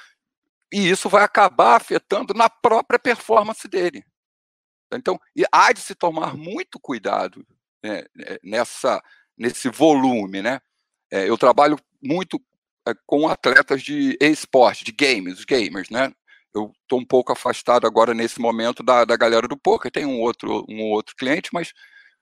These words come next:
um pouco afastado. Mas trabalhei muito com jogadores de poker de dois mil e quinze até dois mil e dezenove, eu tinha muitos clientes do poker. E a gente trabalhava muito isso, sabe? Porque acaba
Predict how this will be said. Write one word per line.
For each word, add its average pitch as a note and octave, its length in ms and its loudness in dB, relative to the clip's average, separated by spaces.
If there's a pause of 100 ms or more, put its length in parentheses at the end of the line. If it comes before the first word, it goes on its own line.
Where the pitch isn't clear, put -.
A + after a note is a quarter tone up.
(200)
um C3 60 -10
pouco C#3 240 2
afastado. G2+ 560 0 (220)
Mas G#2+ 100 -2
trabalhei F#3 340 4
muito C#3+ 340 0
com G2+ 160 -16
jogadores G2 380 -2
de F#2+ 80 -12
poker A#2 360 0
de G#2 260 -10
dois F#2 340 -6
mil G2+ 380 -4
e F2+ 160 -2 (760)
quinze D3 600 2
até B2+ 540 2
dois G#2+ 260 0
mil A#2 140 -2
e - 20 -2
dezenove, G#2 560 2
eu A2+ 40 -6
tinha - 200 -6
muitos B2 260 -10
clientes G2 320 -8
do C3 80 -20
poker. - 320 -16 (1600)
E B2 680 4 (140)
a A#2 80 6
gente D#3+ 200 0
trabalhava G3 600 4
muito A2+ 300 -6
isso, - 240 -12
sabe? C3+ 340 2 (300)
Porque D3+ 340 0 (380)
acaba E3+ 500 2